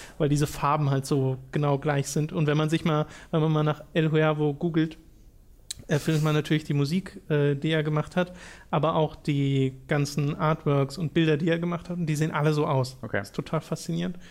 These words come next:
Speaker 1: Ja, das ist das. Äh, kommt aus Schweden, das Spiel. Ist halt total winzig. Ist auch schon Ende September rausgekommen. Hab nichts darüber gehört, bis es irgendwann mal im Daft, Daft Souls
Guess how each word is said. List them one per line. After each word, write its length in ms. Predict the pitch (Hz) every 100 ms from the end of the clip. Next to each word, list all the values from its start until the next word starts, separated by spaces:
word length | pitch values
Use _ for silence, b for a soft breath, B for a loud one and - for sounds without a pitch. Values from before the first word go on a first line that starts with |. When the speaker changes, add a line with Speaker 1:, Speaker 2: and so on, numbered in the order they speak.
| B B B B B B B -
Speaker 1:
Ja, 160 | 143 - 175 -
das 160 | 165 -
ist 160 | -
das. 220 | 202 202 156
Äh, 240 | 170 160
kommt 220 | 160 180
aus 280 | 175 - -
Schweden, 340 | - - 196 220
das 100 | 214
Spiel. 340 | - 208 214 214 - -
Ist 140 | 175
halt 100 | 170
total 400 | - 175 185 185
winzig. 300 | 196 202 175
Ist 80 | 156
auch 120 | 180
schon 160 | - 180
Ende 220 | 185 180
September 400 | 170 165 180 180
rausgekommen. 420 | 170 170 - 165
Hab 200 | 156 -
nichts 300 | 160 180 175
darüber 380 | 175 160 170 160
gehört, 300 | 147 156 160
bis 140 | 160 151
es 160 | 143
irgendwann 300 | 185 156 156
mal 100 | 147
im 280 | 165 147 143
Daft, 280 | 160 160 - -
Daft 260 | 175 156 -
Souls 460 | 156 143 143 -